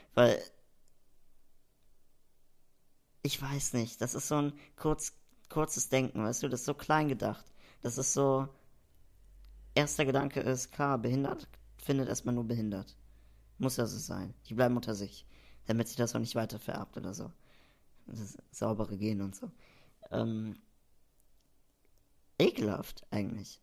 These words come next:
Also ist nicht böse gemeint, äh, ne, wenn die das sagen, aber wirklich kaputt.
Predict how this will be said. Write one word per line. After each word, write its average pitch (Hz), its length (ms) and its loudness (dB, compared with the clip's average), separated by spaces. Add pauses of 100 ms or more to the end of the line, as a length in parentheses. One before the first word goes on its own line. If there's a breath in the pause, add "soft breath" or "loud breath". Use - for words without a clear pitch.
Also 127 180 2
ist 131 120 0
nicht 170 160 -2
böse 156 240 4
gemeint, 147 500 -2
äh, 113 100 0 (100)
ne, 147 280 0 (320 loud breath)
wenn 110 120 2
die 104 80 -2
das 104 160 -4
sagen, 101 380 -4
aber 117 340 -2 (880)
wirklich - 320 -2
kaputt. - 480 6